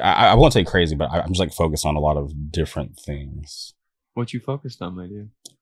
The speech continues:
Speaker 1: I'm going to Korea in a couple months.
Speaker 2: Oh, shit. That's right.
Speaker 1: Yeah.
Speaker 2: When do you, when do you leave for that?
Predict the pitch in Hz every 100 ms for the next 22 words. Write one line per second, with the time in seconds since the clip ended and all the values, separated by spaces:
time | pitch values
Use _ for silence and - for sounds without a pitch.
0 | _ - 90 107 135 - 92 113 69 69
1 | 82 85 82 78 80 76 76 71 - 160
2 | 160 127 - - 180 156 123 120 151 156
3 | 120 123 139 151 123 127 127 131 131 139
4 | 139